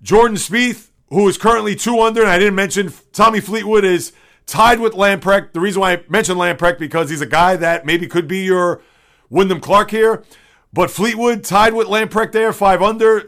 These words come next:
Cink is three under. Then you have Matthew Jordan, a guy that I'm not familiar with, who is currently tied there with Jordan Spieth, two under. And then as we take a look going down the leaderboard,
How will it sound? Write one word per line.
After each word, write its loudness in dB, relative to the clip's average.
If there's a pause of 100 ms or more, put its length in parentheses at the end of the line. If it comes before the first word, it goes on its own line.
(140)
Cink -4
is 0
three 0
under. 0 (580)
Then 0
you 0
have 2
Matthew 0
Jordan, 2
a -2
guy 2
that -4
I'm 4
not 0
familiar -2
with, -2 (460)
who 4
is -2
currently 0
tied 0
there 4
with 0
Jordan 0
Spieth, -8 (1120)
two 0
under. 0 (360)
And 0
then 2
as -4
we -4
take 0
a 0
look 0 (240)
going 2
down 0 (640)
the 2
leaderboard, 2